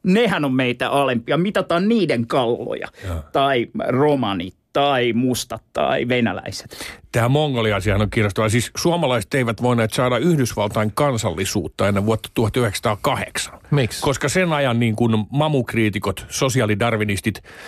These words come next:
Speaker 2: piti suomalaisia mongoleina. Ja, ja aasialaiset oliva-, olivat heidän mamakuvassa jonkunlaisia ali-ihmisiä.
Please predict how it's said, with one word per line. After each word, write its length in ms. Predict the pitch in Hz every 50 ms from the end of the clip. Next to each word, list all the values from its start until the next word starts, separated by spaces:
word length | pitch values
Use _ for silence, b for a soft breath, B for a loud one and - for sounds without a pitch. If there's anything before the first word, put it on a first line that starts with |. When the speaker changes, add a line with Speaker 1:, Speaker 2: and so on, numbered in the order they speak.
| B B -
Speaker 2:
piti 200 | 143 123 135 123
suomalaisia 540 | 113 147 135 127 131 123 123 117 147 147 147
mongoleina. 840 | 165 190 220 208 127 104 98 90 85 76 73 73 - 50 82 87 87
Ja, 140 | 110 113 -
ja 140 | - 151 139
aasialaiset 580 | 156 175 175 147 127 135 120 117 110 107 - 135
oliva-, 320 | 127 123 117 120 - 131 -
olivat 300 | 160 143 127 131 123 -
heidän 220 | 160 156 135 127
mamakuvassa 500 | 117 127 127 123 110 - 113 104 - -
jonkunlaisia 580 | 123 123 135 123 127 120 107 110 98 120 107 -
ali-ihmisiä. 840 | - 147 156 143 123 98 101 117 104 98 92 87 - - - - -